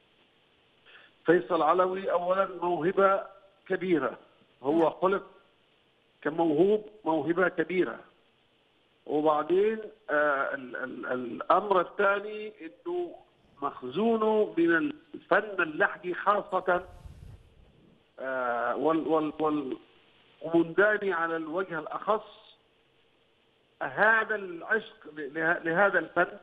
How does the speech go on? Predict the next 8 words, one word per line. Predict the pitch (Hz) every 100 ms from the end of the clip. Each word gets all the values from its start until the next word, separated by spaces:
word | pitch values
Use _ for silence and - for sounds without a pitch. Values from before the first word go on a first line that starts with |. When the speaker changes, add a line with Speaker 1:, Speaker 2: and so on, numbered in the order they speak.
| - _ _
Speaker 1:
ال-، | 127 117
اللحجي | 143 143 175 - - 180 196 196 - _ _ _ _ _ _ _ _
والمخزون | 302 156 165 - 139 185 190 160
ال-، | 139 120
الكبير | 135 127 151 147 196 190 156
الذي | 143 143 147
في | 139 147
داخله، | 185 180 - 160 160 180 190